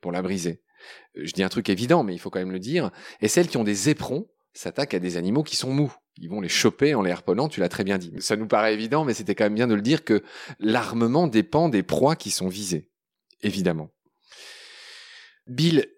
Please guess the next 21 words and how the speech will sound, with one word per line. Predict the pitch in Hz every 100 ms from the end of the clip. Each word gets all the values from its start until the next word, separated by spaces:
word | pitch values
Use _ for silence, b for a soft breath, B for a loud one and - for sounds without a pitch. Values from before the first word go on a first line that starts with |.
| -
ces | - 160
crevettes, | 143 156 165 190 - -
qu'on | - 95
appelle | 95 131 113
encore | 85 120 -
crevettes, | 117 113 120 -
n'ont | 127 120
pas | 160
exactement | 123 120 131 151
le | 123
même | 117 131 123
mode | 113 113 139 147 117
de | 120
vie | 110 139 160 -
que | -
les | 107
crevettes. | 110 - 107 147 -
Explique-nous | - - - - 147 156
où | - 143
elles | 131
vivent, | 107 117 165 123